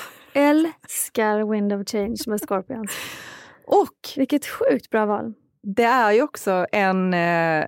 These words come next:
Speaker 2: den, det är ju en liten del av din och min relation. För
Speaker 1: Med
Speaker 2: första gången
Speaker 1: visslingen.
Speaker 2: jag träffade
Speaker 1: Ja.
Speaker 2: dig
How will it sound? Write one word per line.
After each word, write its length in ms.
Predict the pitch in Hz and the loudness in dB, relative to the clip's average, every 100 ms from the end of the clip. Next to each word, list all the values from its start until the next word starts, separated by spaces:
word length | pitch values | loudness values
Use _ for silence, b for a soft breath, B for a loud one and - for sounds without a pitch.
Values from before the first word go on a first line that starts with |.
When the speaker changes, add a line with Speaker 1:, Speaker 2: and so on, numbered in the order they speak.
| - | -6
Speaker 2:
den, 400 | 196 247 247 214 | -2 2 2 2
det 80 | 262 | 4
är 260 | 277 294 262 | 6 6 4
ju 80 | - | 4
en 300 | 240 233 247 | 4 4 4
liten 280 | 302 254 262 | 4 4 4
del 240 | 392 190 | 4 4
av 80 | 208 | 4
din 180 | 208 202 | 4 4
och 60 | |
min 180 | 196 185 | 2 2
relation. 680 | 180 196 - - - 175 214 _ - | 0 -2 -2 -4 -2 -6 -8 _ 0
För 60 | 247 | 2
Speaker 1:
Med 140 | 247 | 4
Speaker 2:
första 260 | 269 - 311 | 2 2 2
gången 100 | 339 | 4
Speaker 1:
visslingen. 100 | 311 | 4
Speaker 2:
jag 160 | 285 - | 2 0
träffade 380 | 285 311 - | -6 -4 -2
Speaker 1:
Ja. 60 | 262 | 0
Speaker 2:
dig 340 | 254 - 208 | 0 0 -2